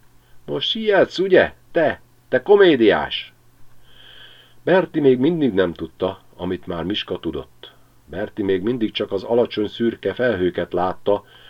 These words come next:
melyek suhogva rohantak felette, de Miska hallotta már azt is, ami utánuk jön.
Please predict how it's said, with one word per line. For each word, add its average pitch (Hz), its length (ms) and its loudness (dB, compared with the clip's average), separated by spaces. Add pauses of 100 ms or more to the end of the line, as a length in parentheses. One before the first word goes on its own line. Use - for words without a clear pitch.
(120)
melyek 117 300 4
suhogva 120 500 4
rohantak 104 540 -2
felette, 110 600 -4 (160)
de 82 120 -10
Miska 110 300 -6
hallotta 104 460 0
már 92 200 -2
azt 113 280 -6
is, - 360 -8
ami 87 200 -10
utánuk 87 540 -6
jön. 69 260 -14